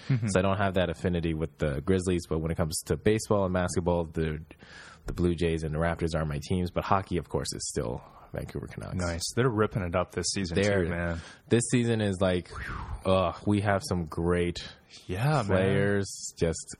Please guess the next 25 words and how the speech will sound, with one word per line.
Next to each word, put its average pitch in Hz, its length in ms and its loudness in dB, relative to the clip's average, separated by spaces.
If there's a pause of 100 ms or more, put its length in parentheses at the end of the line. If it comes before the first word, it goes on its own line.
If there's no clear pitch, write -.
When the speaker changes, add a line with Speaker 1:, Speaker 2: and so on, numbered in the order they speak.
Speaker 2:
Elias 87 400 0 (100)
Pettersson, 98 640 0 (540)
Quinn 80 260 -2
Hughes, 95 540 2
Speaker 1:
Yeah, 92 220 0
Speaker 2:
Brock 120 60 -2
Speaker 1:
dude. 104 100 2
Speaker 2:
Boeser. 87 580 2
Ugh, 85 260 2 (180)
Speaker 1:
Even 190 140 4
Speaker 2:
it's 113 80 0
looking 101 240 4
Speaker 1:
Markstrom, 90 340 -4
man. 95 480 -2
Speaker 2:
Markstrom's 92 480 0
co-, 95 260 0
finally 90 240 2
Speaker 1:
Oh 92 40 2
my - 60 -2
Speaker 2:
coming 90 220 2
Speaker 1:
God. 90 120 2
Speaker 2:
in. 90 180 -2 (160)
Speaker 1:
Yeah. - 200 -4
Speaker 2:
Yeah. 80 340 0
So, 87 420 0